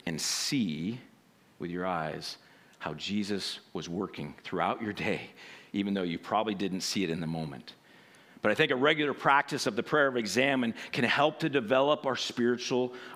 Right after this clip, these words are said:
eyes so that we can become more aware, even in the moment, of what Jesus is doing in our lives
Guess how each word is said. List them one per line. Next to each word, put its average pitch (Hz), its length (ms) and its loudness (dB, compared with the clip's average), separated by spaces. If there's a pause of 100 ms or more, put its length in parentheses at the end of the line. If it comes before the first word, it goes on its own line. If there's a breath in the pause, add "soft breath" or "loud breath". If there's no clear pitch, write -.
eyes 113 600 0 (200 loud breath)
so 135 140 -2
that 127 60 4
we 131 140 6
can 139 220 0
become 139 400 2
more 139 360 4
aware, 139 280 4
even 156 320 2
in 147 120 4
the 135 80 4
moment, 127 640 2 (200 loud breath)
of 117 160 2
what 127 240 4
Jesus 120 460 0
is 104 140 -2
doing 104 460 0 (480 loud breath)
in 101 140 2
our 101 160 2
lives 147 480 4